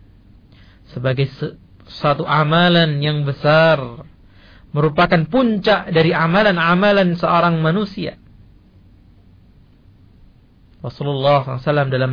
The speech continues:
sebuah hadis mengatakan, "Ra'sul amri al-Islam." Kepala dari segala urusan ini adalah Islam. "Wa amuduhu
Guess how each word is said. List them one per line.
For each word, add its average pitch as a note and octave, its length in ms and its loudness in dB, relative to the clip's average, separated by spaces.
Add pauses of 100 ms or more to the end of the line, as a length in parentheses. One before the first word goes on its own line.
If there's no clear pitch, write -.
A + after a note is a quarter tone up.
sebuah B2+ 260 -6
hadis C#3 300 -4
mengatakan, C#3 500 -4
"Ra'sul D3 380 -6
amri D3 320 -4
al-Islam." C#3+ 800 -2 (2000)
Kepala F#3+ 420 4
dari D#3+ 220 2
segala F3 320 2
urusan F3 400 2
ini F#3 160 -2
adalah D#3 240 0
Islam. D#3+ 560 0
"Wa C#3+ 320 0
amuduhu F3+ 480 2